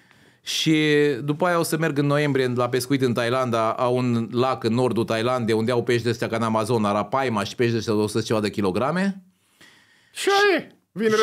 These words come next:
Speaker 2: Revelionul. Un
Speaker 1: după
Speaker 2: Muntele
Speaker 1: aia
Speaker 2: Athos în octombrie,
Speaker 1: în,
Speaker 2: nu?
Speaker 1: da, în octombrie la Muntele Athos, după ce vin din Thailanda și în, în decembrie o să plec în,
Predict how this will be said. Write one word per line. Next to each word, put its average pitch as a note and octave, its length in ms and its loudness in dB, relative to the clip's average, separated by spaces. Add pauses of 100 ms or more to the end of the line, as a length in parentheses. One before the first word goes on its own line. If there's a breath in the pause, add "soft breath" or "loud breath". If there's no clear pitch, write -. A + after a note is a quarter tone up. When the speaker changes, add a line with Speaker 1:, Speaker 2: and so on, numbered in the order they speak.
Speaker 2:
Revelionul. F3 360 2
Un E3+ 100 0
Speaker 1:
după E3+ 140 4
Speaker 2:
Muntele F#3+ 200 4
Speaker 1:
aia F#3 100 2
Speaker 2:
Athos E3+ 200 -2
în D#3 80 -4
octombrie, A3+ 640 -2
Speaker 1:
în, D3+ 160 2
Speaker 2:
nu? D3 360 2
Speaker 1:
da, D3+ 140 0
în B2 120 0
octombrie D3 380 0
la C3+ 100 2
Muntele C3+ 320 0
Athos, C3 280 0
după B2+ 160 0
ce B2+ 120 0
vin C3 140 0
din A#2+ 140 0
Thailanda D#3+ 420 0
și F#3+ 140 -4
în, F#3 140 2 (520)
în E3+ 260 -2
decembrie D#3+ 540 0
o D#3+ 40 2
să D#3+ 120 -2
plec D#3 200 0
în, D3+ 180 0